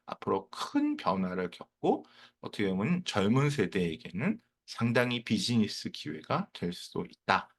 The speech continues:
여기에 신상품이 앞으로 많이 나올 수 있다. 이제 요런 얘기들이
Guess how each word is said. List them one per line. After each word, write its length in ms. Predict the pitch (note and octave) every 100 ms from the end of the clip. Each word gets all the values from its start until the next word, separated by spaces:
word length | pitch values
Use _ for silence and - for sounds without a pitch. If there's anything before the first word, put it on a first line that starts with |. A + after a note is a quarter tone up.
| _ _ _ -
여기에 320 | F2 G#2+ A#2
신상품이 680 | - G#2+ B2 B2+ - A2
앞으로 300 | - - -
많이 240 | - - F2
나올 200 | D2 D2
수 140 | - -
있다. 360 | - F2 E2+ _ -
이제 120 | F#2
요런 240 | G2 E3+
얘기들이 360 | A#2 F#2+ A2 A2